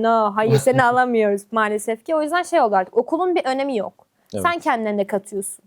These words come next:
Speaker 1: Hani gel bir buna bakalım. Ki zaten şu an yurt dışına gitmek isteyen arkadaşlar da S A T subject dediğimiz o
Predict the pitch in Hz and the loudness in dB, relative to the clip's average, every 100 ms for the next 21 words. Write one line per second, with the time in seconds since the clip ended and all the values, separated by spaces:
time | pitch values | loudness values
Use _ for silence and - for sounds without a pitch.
0 | - 233 226 277 269 240 254 262 220 214 | -10 -4 0 0 0 -4 0 2 0 -2
1 | 220 381 _ _ _ - 349 277 - 359 | -4 -4 _ _ _ -2 2 4 4 2
2 | 403 466 - 320 294 311 262 311 285 - | -2 -2 -2 -2 -2 -6 -8 -6 -4 -4
3 | 240 - 277 262 240 247 240 247 247 240 | -6 -2 0 2 0 2 0 0 0 0
4 | 202 208 349 - _ - 254 - 302 302 | 0 -2 -2 -8 _ -2 0 2 -2 -2
5 | 311 311 269 254 262 262 247 262 247 | 0 0 0 -2 -2 -4 -4 0 0